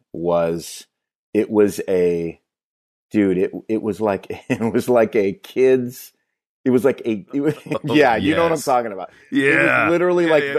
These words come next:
Speaker 1: it was
Speaker 2: yeah.
Speaker 1: like a nursery room for, like,
Speaker 2: Uh-huh.
Speaker 1: kids ages zero to two. And I literally,
Speaker 2: <laughs>
Speaker 1: I, I think, I, <laughs> I had to do two breakout sessions.
Speaker 2: <laughs>
Speaker 1: And, and one, the second one I did, it had a,
Speaker 2: Uh.
Speaker 1: it had a dad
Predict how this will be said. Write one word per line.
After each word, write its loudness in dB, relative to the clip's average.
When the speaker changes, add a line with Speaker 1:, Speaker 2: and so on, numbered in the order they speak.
Speaker 1:
it 4
was 0
Speaker 2:
yeah. -4
Speaker 1:
like 0
a 0
nursery -2
room -4
for, -2
like, 2
Speaker 2:
Uh-huh. -2
Speaker 1:
kids 4
ages -2
zero 0
to -2
two. -4
And -4
I 2
literally, 2
Speaker 2:
<laughs> 2
Speaker 1:
I, 2
I 0
think, -6
I, 2
<laughs> -20
I 2
had 2
to -2
do 2
two -4
breakout 2
sessions. -2
Speaker 2:
<laughs> -2
Speaker 1:
And, 4
and 2
one, 0
the 4
second -4
one -6
I -4
did, 2
it -2
had 0
a, 2
Speaker 2:
Uh. -4
Speaker 1:
it -2
had -2
a 2
dad -2